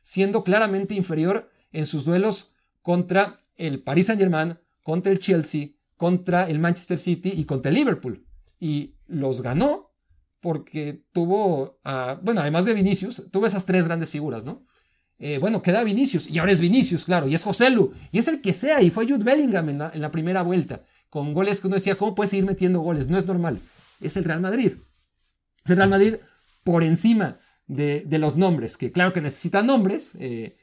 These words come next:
y apellidos, y ahora es Joselu. <laughs> Ahora es Joselu, más allá de todo lo que podamos hablar de la actuación de los otros futbolistas que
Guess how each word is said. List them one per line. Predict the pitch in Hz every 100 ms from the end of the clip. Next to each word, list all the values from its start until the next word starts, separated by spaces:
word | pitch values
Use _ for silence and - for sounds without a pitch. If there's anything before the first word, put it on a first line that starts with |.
| _
y | 139
apellidos, | 139 190 208 208 240 - _ _ - _
y | -
ahora | 180 156 156
es | 156 - - - _
Joselu. | - 185 123 - _ _
<laughs> | -
Ahora | 247 226 196
es | 196 - 175 - -
Joselu, | 170 175 220 226 -
más | 143 175 180
allá | 165 170 180 - _ -
de | 147
todo | 147 190 180
lo | 165
que | 147
podamos | 143 135 151 160 151
hablar | - 143 147 151 151 131 _ _ -
de | 123 139 135 131
la | 131
actuación | 127 131 - 151 147
de | 139 127
los | 120
otros | 139 - 127 123 -
futbolistas | 135 120 131 131 135 -
que | 123 107 104 -